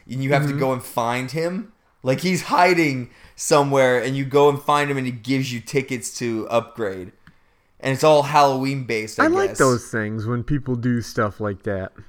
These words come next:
Speaker 1: Yeah, I was very close to the first one he posted yesterday, but I was at work.
Speaker 2: Oh, damn it.
Speaker 1: 'Cause it was, like, the original
Speaker 2: That sucks.
Speaker 1: house, uh, from Halloween.
Speaker 2: Mm.
Speaker 1: I was like, "No!"
Speaker 2: Oh, well, that sucks.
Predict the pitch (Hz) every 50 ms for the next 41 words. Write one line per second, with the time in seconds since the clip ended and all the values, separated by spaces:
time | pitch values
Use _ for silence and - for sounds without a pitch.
0 | - - 123 156 180 170 147 135 151 165 170 180 190 160 139 139 165 185 196 190
1 | - - - 165 170 180 175 - - 147 135 127 120 - - 156 165 165 165 -
2 | 170 147 135 135 127 - - 139 131 127 - - 123 117 127 135 139 - - 127
3 | 120 113 110 110 113 117 120 117 120 107 90 - 98 107 117 117 110 104 - -
4 | - - _ _ _ _ _ _ _ _ _ _ _ _ - - _ _ - _
5 | _ - - 139 120 127 123 120 113 104 98 92 85 123 123 127 127 120 113 104
6 | 95 - - - - - - - 151 143 151 156 139 160 156 131 - 143 135 127
7 | 120 127 135 - - - 127 135 127 123 - 120 113 113 120 135 143 139 - -
8 | - - - - - - - - - - - 131 131 127 123 - 139 127 127 123
9 | 131 131 123 120 120 - - 139 139 147 156 160 190 226 277 294 339 320 311 311
10 | 311 311 311 302 277 233 180 147 120 - - 185 208 208 185 - _ - _ _
11 | _ _ - - - - - - _ _ _ - - - - - - - - -
12 | - - - - - - - - - - - - _ _ _ - 95 127 127 120
13 | 110 104 101 101 104 113 123 120 - - - - - 101 98 92 101 - - -
14 | - -